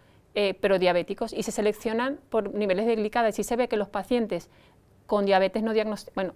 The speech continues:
con insuficiencia cardíaca y diabetes no diagnosticada, que tenían una franja entre prediabetes y diabetes, tienen más mortalidad que aquellos diabéticos con el mismo nivel de glicada, pero que ya están tratados. Quiero decir que, que probablemente el, el campo de la diabetes y,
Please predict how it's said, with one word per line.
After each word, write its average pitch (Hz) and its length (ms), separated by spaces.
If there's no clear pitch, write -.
con 196 140
insuficiencia 202 320
cardíaca 202 320
y - 20
diabetes 185 300
no 220 80
diagnosticada, 226 840
que 196 100
tenían 190 220
una 202 140
franja 202 320
entre 202 180
prediabetes 190 580
y 214 60
diabetes, 208 560
tienen 233 220
más 240 120
mortalidad 247 560
que 220 120
aquellos 208 260
diabéticos 226 440
con 196 180
el 190 120
mismo 196 240
nivel 220 280
de 226 100
glicada, 240 420
pero 220 140
que 190 60
ya 190 40
están 190 220
tratados. 175 440
Quiero 185 180
decir 202 240
que, 196 180
que 208 120
probablemente 226 840
el, 208 120
el 214 120
campo 202 280
de 247 80
la 240 80
diabetes 220 340
y, 240 120